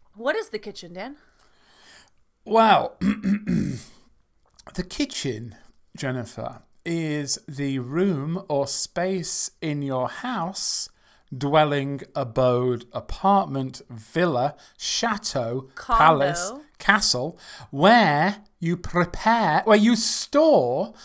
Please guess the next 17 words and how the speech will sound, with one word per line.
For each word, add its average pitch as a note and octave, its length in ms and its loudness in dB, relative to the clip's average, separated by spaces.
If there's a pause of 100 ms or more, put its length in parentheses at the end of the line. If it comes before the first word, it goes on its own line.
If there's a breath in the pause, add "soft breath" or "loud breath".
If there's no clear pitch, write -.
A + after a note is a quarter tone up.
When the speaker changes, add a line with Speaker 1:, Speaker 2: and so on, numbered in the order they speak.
(180 loud breath)
Speaker 2:
and E3+ 240 -2
prepare D#3 1040 -2 (400 soft breath)
your D3+ 680 0 (400)
food. - 580 -12 (1300)
Is F3+ 100 -8
that, B3+ 120 -2
Speaker 1:
Mm. F#3+ 360 -14
Speaker 2:
is D3+ 60 0
that G#3 140 6
good? C4+ 180 4
Is A3+ 120 0
that A#3+ 140 4
right? D4+ 280 0 (680)
Speaker 1:
That B3 300 -4
was G#3 340 -4
a F#3 220 -12 (220)
very G#3 460 -6